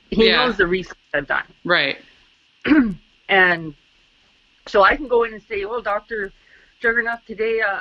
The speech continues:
Speaker 1: uh, or, you know, this, uh,"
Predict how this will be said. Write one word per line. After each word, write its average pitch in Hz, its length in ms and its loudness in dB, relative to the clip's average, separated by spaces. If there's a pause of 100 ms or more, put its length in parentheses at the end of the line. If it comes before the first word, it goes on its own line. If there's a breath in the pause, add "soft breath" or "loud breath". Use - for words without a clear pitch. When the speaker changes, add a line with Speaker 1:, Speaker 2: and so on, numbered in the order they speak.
(120)
Speaker 1:
uh, 175 320 -6
or, 170 320 -6 (480)
you 208 160 -12
know, 180 260 -4
this, 214 520 -6
uh," 165 300 0